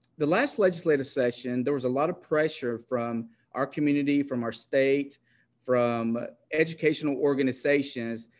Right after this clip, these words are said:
to make sure that we were valuing teachers, um, from a holistic perspective.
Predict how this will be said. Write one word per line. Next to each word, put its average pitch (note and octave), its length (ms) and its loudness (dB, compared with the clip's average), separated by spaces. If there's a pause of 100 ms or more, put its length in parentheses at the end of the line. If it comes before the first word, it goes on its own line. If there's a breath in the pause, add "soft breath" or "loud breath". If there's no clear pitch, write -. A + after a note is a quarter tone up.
(160 soft breath)
to D#3+ 100 -6
make F#3 200 0
sure F#3 420 0
that D3 140 0
we D3+ 140 0
were C#3 460 2
valuing C3+ 840 2
teachers, A2+ 800 -6 (340)
um, B2 360 -2
from C3+ 180 0
a B2+ 40 -2
holistic C3+ 480 0
perspective. A#2+ 680 -6